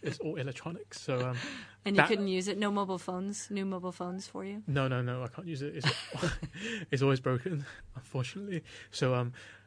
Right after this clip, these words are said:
Speaker 1: you have to contact the, uh, the government, uh, e-, el-, electronic waste recycler, and they can pick up for you.
Speaker 2: Oh, okay, that's right. Alba, right?
Speaker 1: Alba,
Speaker 2: We
Speaker 1: yeah.
Speaker 2: did a,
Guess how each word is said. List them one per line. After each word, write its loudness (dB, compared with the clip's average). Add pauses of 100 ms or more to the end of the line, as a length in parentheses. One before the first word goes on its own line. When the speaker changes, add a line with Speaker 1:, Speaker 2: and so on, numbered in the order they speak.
(300)
Speaker 1:
you 6
have 4
to 0
contact -2
the, -2
uh, -8
the -6
government, 2 (260)
uh, -10 (100)
e-, -2 (100)
el-, -2 (120)
electronic -2
waste -2
recycler, -2 (280)
and -2
they 0
can -4
pick -6
up -6 (100)
for -8
you. -8 (180)
Speaker 2:
Oh, 2
okay, -2
that's -6
right. -10
Alba, -8
right? -10
Speaker 1:
Alba, 0
Speaker 2:
We 0
Speaker 1:
yeah. -6
Speaker 2:
did -2
a, -4